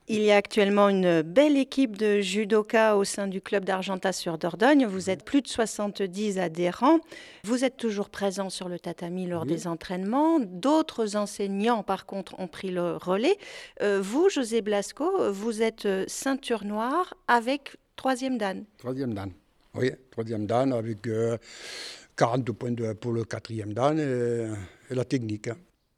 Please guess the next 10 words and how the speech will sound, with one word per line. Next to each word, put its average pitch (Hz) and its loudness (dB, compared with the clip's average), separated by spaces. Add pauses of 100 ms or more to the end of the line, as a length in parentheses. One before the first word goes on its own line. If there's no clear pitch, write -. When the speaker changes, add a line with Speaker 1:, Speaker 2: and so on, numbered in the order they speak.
Speaker 1:
Vous 214 -2
avez 208 4
soixante-dix-sept 202 -2
ans, 339 6
José 214 2
Blasco, 185 2 (260)
et 214 4
vous 196 2
allez 208 4
participer 247 -2